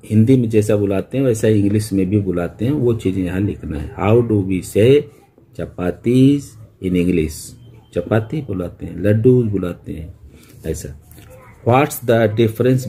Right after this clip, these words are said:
between beautiful and handsome?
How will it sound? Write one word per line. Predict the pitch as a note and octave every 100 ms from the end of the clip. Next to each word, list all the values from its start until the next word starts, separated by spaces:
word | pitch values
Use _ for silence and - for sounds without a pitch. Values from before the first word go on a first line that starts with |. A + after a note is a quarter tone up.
| G2
between | F#2 - A2+ A#2+ C#3 D3+ - - _ _ - F#2
beautiful | A2 B2 B2 C#3+ C3+ D3 D3 C#3+ -
and | G#2+ B2+ C3+ -
handsome? | G#2 G#2 G2+ - G2 D#2